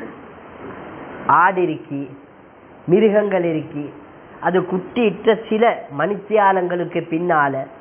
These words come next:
சில நேரங்களுக்கு பின்னால அது சுத்தம் செஞ்சு, அதா எலும்பி என்ன செய்யும்? போயிட்டு தாயுடைய <clears throat>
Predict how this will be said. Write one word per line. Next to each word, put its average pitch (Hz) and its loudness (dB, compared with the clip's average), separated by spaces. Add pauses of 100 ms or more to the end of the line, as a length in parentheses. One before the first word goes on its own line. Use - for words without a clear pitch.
(420)
சில 170 0 (100)
நேரங்களுக்கு 208 2
பின்னால 175 -4 (440)
அது 151 -4
சுத்தம் 226 0
செஞ்சு, 190 -4 (560)
அதா 185 4 (180)
எலும்பி 214 0
என்ன 202 0
செய்யும்? 196 -6 (120)
போயிட்டு 185 -8 (100)
தாயுடைய 202 2 (380)
<clears throat> - -4